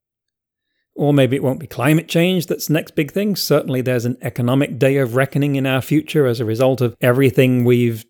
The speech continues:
done to address coronavirus. But expect us to solve that the way that coronavirus is teaching us, immediate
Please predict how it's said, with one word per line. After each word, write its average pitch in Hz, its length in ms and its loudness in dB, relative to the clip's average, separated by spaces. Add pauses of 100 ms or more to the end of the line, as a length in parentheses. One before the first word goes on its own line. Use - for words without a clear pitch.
(160)
done 143 340 2
to 127 140 2
address 139 300 0
coronavirus. 151 760 2 (640)
But 143 120 2
expect - 520 0
us 165 220 0
to 139 100 -4
solve 151 400 -2
that 143 360 0
the 127 100 0
way 139 280 4
that 127 220 0
coronavirus 117 960 0
is 117 120 -2
teaching - 440 -6
us, - 180 -14
immediate 170 760 4